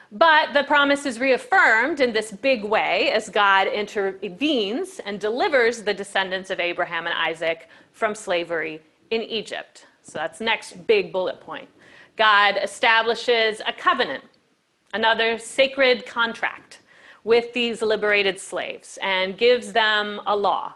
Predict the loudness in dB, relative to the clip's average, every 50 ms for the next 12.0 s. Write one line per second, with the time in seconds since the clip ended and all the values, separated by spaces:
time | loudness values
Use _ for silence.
0 | _ _ _ -10 -8 -4 -4 -4 -4 -4 -6 -8 -8 -6 -6 -6 -8 -10 -14 -16
1 | -18 -20 _ _ _ _ _ _ _ _ _ _ _ _ _ _ _ _ 2 4
2 | 4 4 4 4 4 4 4 4 2 0 -2 -2 0 0 -2 -2 -2 -2 -2 -2
3 | -6 -10 -4 0 2 4 6 6 4 4 2 0 -4 -4 0 0 2 4 4 2
4 | 2 -2 -6 -12 -12 -4 0 2 2 4 4 4 4 4 2 0 -2 -4 -12 -16
5 | -20 _ _ _ _ _ _ -6 -4 -2 -2 0 2 2 2 0 -2 -4 -4 0
6 | 0 2 2 2 0 -2 -2 -2 0 2 2 0 -2 -4 -4 -2 0 0 0 -2
7 | -4 -6 -10 -12 -16 -18 -18 -12 -4 -2 -2 -2 -2 0 0 0 2 2 0 -2
8 | -2 -6 -12 -12 _ _ _ _ _ _ _ _ _ _ _ _ _ _ -8 -8
9 | -6 -6 -8 -10 -4 0 2 4 4 4 2 2 -2 -6 -12 -10 -4 0 2 2
10 | 2 2 0 0 0 -2 0 0 0 0 0 -2 -4 -2 0 0 2 2 2 0
11 | 0 -2 -4 -4 -8 -10 -16 -12 -12 -10 -6 -2 0 0 2 0 -2 -4 -10